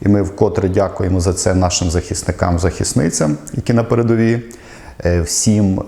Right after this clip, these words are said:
е, силам цивільного захисту, які розгорнуті в нашій громаді, як і скрізь в Україні, і працюють в цілодобовому режимі.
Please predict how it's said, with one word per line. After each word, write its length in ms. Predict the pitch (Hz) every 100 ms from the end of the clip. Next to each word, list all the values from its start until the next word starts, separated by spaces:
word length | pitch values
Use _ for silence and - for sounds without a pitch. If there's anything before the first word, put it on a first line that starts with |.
| -
е, 120 | 92
силам 460 | - 110 98 90
цивільного 480 | 90 - 113 156 143
захисту, 580 | 123 127 123 110 - 104
які 240 | 92 -
розгорнуті 880 | 90 92 82 120 131 117 - 101 95 90
в 40 |
нашій 240 | 87 -
громаді, 460 | 80 90 90 90 85
як 200 | 85 -
і 40 |
скрізь 340 | - - 85 -
в 40 |
Україні, 420 | 87 90 113 135
і 40 | 90
працюють 460 | 92 90 - 98
в 40 | 82
цілодобовому 640 | 90 82 80 80 82 80
режимі. 360 | 87 85 87